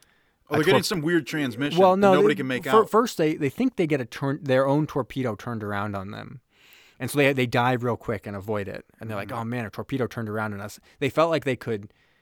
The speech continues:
Speaker 2: they felt like they could have gotten Bungo Pete if it wasn't for that, but it turned around on them. Like, they had shot it. "Oh, it must have come back at us."
Speaker 1: Right.
Speaker 2: And then they start getting this weird Morse code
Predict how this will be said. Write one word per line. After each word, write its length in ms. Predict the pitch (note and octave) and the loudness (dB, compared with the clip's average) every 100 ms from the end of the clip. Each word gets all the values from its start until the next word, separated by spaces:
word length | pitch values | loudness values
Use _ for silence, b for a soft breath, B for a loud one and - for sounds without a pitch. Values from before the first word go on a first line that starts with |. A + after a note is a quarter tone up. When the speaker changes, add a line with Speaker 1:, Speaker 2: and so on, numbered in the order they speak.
| _ _ | _ _
Speaker 2:
they 100 | - | -4
felt 160 | B2+ E3+ | 2 2
like 140 | D#3+ | 2
they 100 | C3+ | -2
could 300 | A#2 - D3 | -4 0 2
have 520 | C3+ B2 A2 G#2 G2+ - | 2 -4 -6 -6 -10 -10
gotten 600 | A2 G#2 A2+ G#2 G2+ A2+ - _ _ _ _ _ | -8 -6 -6 -8 -8 -10 -16 _ _ _ _ _
Bungo 320 | C3+ A#2+ G#2+ G2 | -6 -4 -2 -6
Pete 380 | - F3+ B2+ _ - | -4 -4 -4 _ -8
if 120 | C#3+ | -6
it 80 | B2 | -2
wasn't 320 | B2 G#2+ G#2 | -2 -2 -6
for 140 | G#2+ | -4
that, 260 | G2+ F#2+ F#2+ | -2 -4 -6
but 140 | A2+ - | -8 -8
it 100 | G#2+ | -8
turned 260 | A2+ G2+ | -8 -8
around 260 | - G#2 G2+ | -8 -10 -10
on 60 | G#2 | -10
them. 80 | A2+ | -8
Like, 120 | A2+ | -6
they 80 | A2+ | -6
had 120 | G#2 | -6
shot 280 | - A2+ A2 | -4 -2 -2
it. 100 | A2 | -4
"Oh, 140 | A2+ | -4
it 80 | G2+ | -4
must 160 | G2+ - | -8 -12
have 60 | |
come 140 | - G#2 | -14 -12
back 180 | G2+ - | -12 -14
at 80 | |
us." 220 | - - _ - | -16 -18 _ -12
Speaker 1:
Right. 280 | A2 G#2 G2 B B _ | -10 -10 -12 B B _
Speaker 2:
And 540 | F#3 B2+ A#2 A2 G2+ - _ _ _ _ _ _ _ - | -4 -2 -2 -4 -8 -12 _ _ _ _ _ _ _ -10
then 320 | C3+ C#3 C#3 C3 | 0 4 4 4
they 360 | A#2+ A2 A2+ A#2 | 2 0 -4 -10
start 260 | - - A#2 | -10 -4 -2
getting 160 | A#2 A2 | -2 -6
this 120 | A2 | -4
weird 260 | A#2 A2 | -2 -2
Morse 280 | G#2+ G#2 G2 | -2 -4 -6
code 560 | - A2+ G#2+ G2+ G#2 | -4 -4 -2 -4 -8